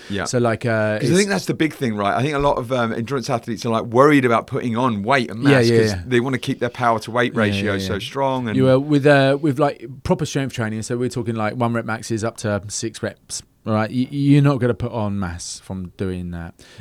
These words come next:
Speaker 1: Yeah.
Speaker 2: um, and that's even training, like, three times a week. In one recent study I was just reading about this morning, uh, with cyclists. So, y-, you know, it, it's not gonna do you any harm. It's gonna,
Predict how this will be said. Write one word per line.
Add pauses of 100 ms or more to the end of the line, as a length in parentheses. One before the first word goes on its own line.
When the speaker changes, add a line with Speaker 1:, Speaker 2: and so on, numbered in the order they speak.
Speaker 1:
Yeah.
Speaker 2:
um,
and
that's
even
training,
like,
three
times
a
week.
In
one
recent
study
I
was
just
reading
about
this
morning, (500)
uh,
with
cyclists.
So,
y-, (640)
you
know,
it,
it's
not (260)
gonna
do
you
any
harm.
It's
gonna,